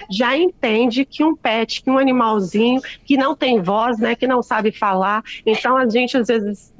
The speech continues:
essa população estão sendo vozes dele, onde tem maus tratos, aonde às vezes,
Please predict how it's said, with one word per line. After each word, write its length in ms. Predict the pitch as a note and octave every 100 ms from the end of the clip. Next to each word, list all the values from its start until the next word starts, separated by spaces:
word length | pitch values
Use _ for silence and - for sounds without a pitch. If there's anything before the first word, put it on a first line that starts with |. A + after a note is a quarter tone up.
| F#3+
essa 440 | - - - - B3
população 640 | - - A#3 G#3+ - B3+
estão 180 | C4+ C4+
sendo 300 | - B3+ A#3
vozes 440 | G#3 A3+ A#3 A#3
dele, 240 | G3+ F#3+ F#3
onde 200 | F#3+ A3
tem 180 | G#3+ G3+
maus 300 | G3 E3+ -
tratos, 560 | - G3 G#3+ G#3+ - - - - F3+
aonde 380 | G3+ A3 A3
às 100 | G3+
vezes, 400 | F3+ G#3 F#3+ F#3